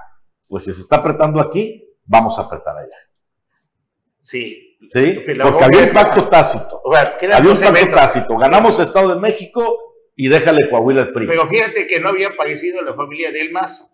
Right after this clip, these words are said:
Speaker 2: parte importante del grupo Atal-, Atlacomulco, <clears throat> que son parientes de Peña Nieto, ¿no?
Speaker 1: Sí, sí.
Speaker 2: Ah, y uno de
Speaker 1: Dueños,
Speaker 2: ellos fue
Speaker 1: dueños de
Speaker 2: presidenciable.
Speaker 1: la plaza.
Speaker 2: Entonces aparece en el mitin de ayer, ya el cierre de campaña, donde quedaron más de cien mil personas,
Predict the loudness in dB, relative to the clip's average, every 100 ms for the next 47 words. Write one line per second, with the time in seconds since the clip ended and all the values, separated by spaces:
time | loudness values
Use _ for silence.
0 | _ _ _ _ _ _ _ -2 -2 -2
1 | -8 -10 -12 -10 -8 -8 -8 -8 -8 -8
2 | -8 -6 -8 -10 -14 -14 -6 -4 -4 -6
3 | -4 -6 -4 -8 -8 -12 -12 -12 -10 -8
4 | -8 -10 -12 -16 -14 -16 -16 -16 -16 -16
5 | -18 -20 _ _ _ _ _ _ -16 -16
6 | -16 _ -6 -6 -8 -12 -8 -8 -8 -8
7 | -4 0 0 0 0 -2 2 2 2 0
8 | 0 2 2 2 2 2 2 0 -10 -14
9 | _ _ _ _ -14 -14 _ -10 -10 -10
10 | -14 -4 0 2 4 2 2 0 -6 -6
11 | -10 -10 -12 -14 -16 -12 -10 -8 -8 -10
12 | -18 -14 -12 -12 -12 -14 -14 -14 -12 -10
13 | -8 -8 -10 -18 -18 -20 -16 -12 -10 -12
14 | -14 -18 -18 -18 -20 -20 -14 -12 -12 -16
15 | _